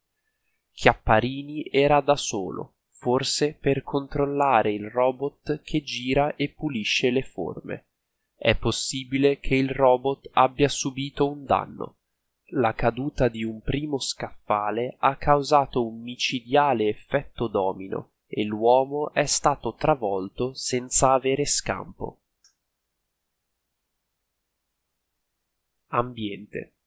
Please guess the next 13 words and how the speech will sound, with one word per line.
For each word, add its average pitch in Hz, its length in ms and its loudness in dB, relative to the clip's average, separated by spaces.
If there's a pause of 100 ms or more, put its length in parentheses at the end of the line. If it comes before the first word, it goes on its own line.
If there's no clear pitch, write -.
(180)
Vertice 135 800 2
Amazzonia. 107 840 -2 (280)
Annunciata 131 1040 0
un'alleanza 127 1120 0
contro 135 500 -4
la 117 200 2
deforestazione. - 1500 0 (840)
I 113 180 -4
paesi 151 560 2
sudamericani 120 1400 -2
hanno 143 320 0
formato 143 800 -2
un'alleanza 117 1080 0